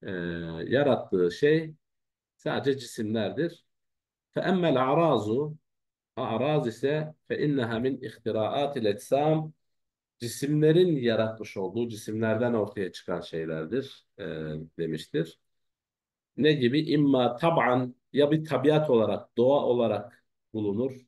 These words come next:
Kennârilleti tuhdisul ihrak, yakma eylemini ortaya çıkaran ateş gibi. E, ve şemsilleti tuhdisul hararete, sıcaklığı açığa çıkaran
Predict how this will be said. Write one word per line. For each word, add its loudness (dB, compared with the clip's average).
Kennârilleti -2
tuhdisul -2
ihrak, -4
yakma 2
eylemini 6
ortaya 4
çıkaran 0
ateş -2
gibi. -2
E, -6
ve 0
şemsilleti 2
tuhdisul -4
hararete, 0
sıcaklığı -4
açığa -8
çıkaran -4